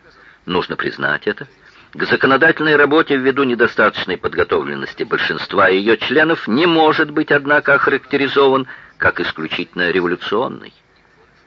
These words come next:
Совершенно верно, что он включает крайние элементы, но они не играют руководящей роли. Большинство Думы состоит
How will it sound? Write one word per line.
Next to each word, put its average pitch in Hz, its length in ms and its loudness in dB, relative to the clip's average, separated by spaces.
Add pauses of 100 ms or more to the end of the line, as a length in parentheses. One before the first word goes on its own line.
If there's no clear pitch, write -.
(160)
Совершенно 170 460 0
верно, 170 340 2
что 147 160 -2
он 151 80 0
включает 127 560 2
крайние 85 480 0
элементы, 120 480 0 (460)
но 80 160 -2
они 85 240 -2
не 87 260 -2
играют 95 460 -2
руководящей - 600 -6
роли. 62 280 -8 (960)
Большинство 92 520 -2
Думы 98 300 -2
состоит 95 480 -2